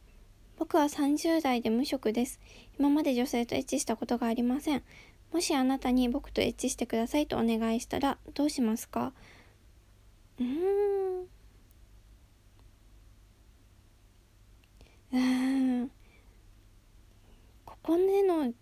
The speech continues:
情報だけだったら嫌ですかね。理由に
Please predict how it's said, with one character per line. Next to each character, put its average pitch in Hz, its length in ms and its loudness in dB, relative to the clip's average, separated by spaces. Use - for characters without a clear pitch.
情 285 300 0
報 320 260 0
だ 320 120 -2
け 392 160 0
だ 359 100 4
っ 320 40 -2
た - 180 -6
ら 302 380 0
嫌 302 220 4
で 320 180 4
す - 100 -10
か 254 140 -2
ね。 254 300 0
理 262 300 4
由 349 60 6
に 415 60 6